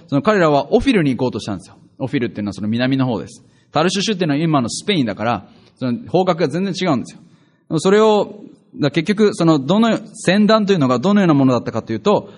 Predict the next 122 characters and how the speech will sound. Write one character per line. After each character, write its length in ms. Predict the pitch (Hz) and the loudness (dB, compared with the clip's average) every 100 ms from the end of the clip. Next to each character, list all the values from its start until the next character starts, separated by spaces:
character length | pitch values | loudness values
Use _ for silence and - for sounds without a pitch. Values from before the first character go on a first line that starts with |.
| _ | _
タ 120 | - | -2
ル 80 | 160 | 0
シ 100 | 160 | 0
ュ 20 | |
シ 120 | 165 180 | 0 0
ュ 20 | |
っ 20 | |
て 100 | 143 | 0
い 20 | 117 | -2
う 20 | |
め 140 | 107 | -2
っ 40 | 113 | -2
ち 100 | 180 | -2
ゃ 40 | |
遠 220 | 185 208 | 2 4
い、 120 | 196 | 2
そ 100 | - | 0
の 80 | 151 | -4
ス 160 | 131 - | -6 -4
ペ 100 | 214 | -2
イ 40 | |
ン 20 | 220 | 0
に 80 | |
ま 100 | 175 | 0
で 100 | 139 | 2
行 80 | 135 | 2
け 100 | 170 | 2
る 100 | 208 | 2
ほ 80 | 190 | 2
ど 120 | 214 | 2
の 260 | 226 254 - - | 2 0 -4 -20
船 280 | - 147 131 | -4 0 2
団 200 | 127 123 | 2 0
だ 80 | 120 | 0
っ 100 | 120 | -2
た 140 | 151 | -2
と 120 | 160 135 | -2 -2
い 40 | |
う 40 | |
ふ 20 | 120 | 2
う 40 | |
に 420 | 127 117 - - - | 2 0 -4 -20 -10
理 100 | 123 | -6
解 180 | 123 107 | -2 -2
す 100 | 113 | -4
る 60 | |
方 60 | 110 | -4
が 100 | 101 | -6
正 220 | 98 98 | -8 -8
し 100 | 95 | -6
い 40 | 113 | -4
ん 20 | |
じ 60 | |
ゃ 40 | 98 | -4
な 100 | 90 | -8
い 40 | |
か 120 | 90 | -10
と 80 | 90 | -10
い 20 | |
う 40 | 87 | -4
ふ 20 | |
う 40 | |
に 100 | 117 | -2
言 80 | 113 | -4
っ 40 | - | -6
て 80 | |
る 60 | 92 | -10
人 120 | 90 | -10
た 40 | 82 | -14
ち 100 | - | -10
が 60 | |
い 80 | 95 | -12
ま 100 | 57 | -12
し 80 | - | -18
た。 100 | - _ _ _ _ _ - | -20 _ _ _ _ _ -6
い 80 | |
ず 80 | 127 | -2
れ 60 | 131 | -2
に 60 | |
し 40 | - | -2
て 60 | |
も、 120 | 101 - - | -6 -10 -12
ヨ 100 | - | -6
シ 80 | 120 | -4
ャ 40 | 131 | -2
パ 80 | |
テ 80 | 127 | 0
の 80 | 123 | 2
弱 180 | 143 117 | 2 0
さ 100 | 110 | 0
は、 220 | 127 - - _ - | -2 -4 -14 _ -12
た-、 100 | - | -12
そ 120 | - | -6
の、 120 | 123 117 | -6 -6
と-、 600 | - - _ _ - - _ _ - | -12 -20 _ _ -14 -14 _ _ -8
え 300 | 117 113 110 | -4 -2 -4
ー、 20 | |
自 160 | 104 127 | -6 -2
分 80 | 151 | 0
は 80 | 226 | 0
良 80 | |
か 80 | 254 | 0
っ 40 | 185 | -2
た 80 | |
か 80 | 156 | 0
も 80 | 139 | -2
し 100 | 131 | 0
れ 60 | 165 | 0
な 80 | |
い 40 | 151 | 0
け 80 | 135 | 0
ど、 360 | 185 - - | -2 -2 -8
他 220 | - 131 151 | -4 -2 0
の 80 | |
人 140 | 165 175 | 0 -2
た 60 | |
ち 140 | 147 135 | -2 0
を 220 | 123 - | 0 0
あ 60 | 113 | 2
ま 120 | 135 | 2
り 80 | |
助 100 | 139 | 0